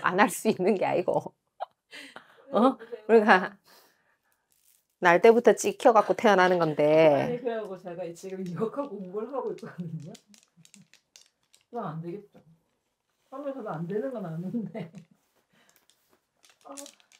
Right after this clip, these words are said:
Speaker 2: 그것도 하루 때문이 안 돼.
Speaker 1: 역학 공부를 해도 아마 이쪽으로 연관을 지어서 할 수밖에 없을 거예요. 나중에는.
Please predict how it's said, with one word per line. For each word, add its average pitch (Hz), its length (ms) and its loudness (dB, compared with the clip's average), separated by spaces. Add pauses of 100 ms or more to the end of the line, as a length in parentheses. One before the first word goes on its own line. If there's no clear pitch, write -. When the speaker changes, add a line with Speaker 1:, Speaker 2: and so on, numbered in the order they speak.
(180)
Speaker 2:
그것도 277 360 -16
하루 277 280 -14
때문이 202 680 -12
안 151 260 -18
돼. 170 120 -18 (4000)
Speaker 1:
역학 247 340 8
공부를 214 520 4
해도 220 260 6
아마 165 480 4 (100)
이쪽으로 180 600 4
연관을 165 600 4
지어서 214 680 8
할 247 160 4
수밖에 - 280 -2
없을 135 200 -2
거예요. 147 340 -2 (1000)
나중에는. 160 460 -14